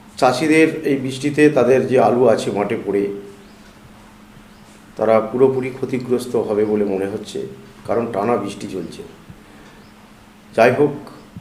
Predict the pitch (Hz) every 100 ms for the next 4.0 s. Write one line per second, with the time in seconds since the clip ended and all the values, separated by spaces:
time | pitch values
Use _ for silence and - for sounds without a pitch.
0 | - - - - 123 135 139 139 123 127
1 | 135 151 147 139 - 110 123 135 147 113
2 | 120 120 123 - - - - - - -
3 | - - 127 151 156 160 165 160 165